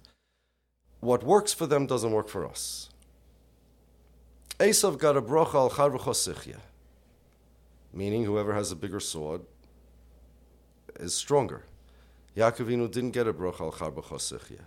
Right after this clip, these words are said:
V'yiten l'chol ikim mital hashamayim. The teva of the relationship between Yidden and Goyim is more, in Golus,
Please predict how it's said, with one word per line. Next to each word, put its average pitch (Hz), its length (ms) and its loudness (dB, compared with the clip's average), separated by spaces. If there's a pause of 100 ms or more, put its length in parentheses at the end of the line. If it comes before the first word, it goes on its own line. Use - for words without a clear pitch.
(600)
V'yiten 107 360 -2
l'chol 107 320 0
ikim 104 300 -6
mital 101 240 -2
hashamayim. 80 520 -6 (640)
The 101 80 -6
teva - 640 -2 (840)
of 117 340 2
the 101 300 -6 (200)
relationship 123 840 0
between 101 420 -4
Yidden 170 280 0
and 120 160 0
Goyim 202 500 0 (1400)
is 98 240 -4
more, 117 260 2
in 107 140 -2
Golus, 110 640 0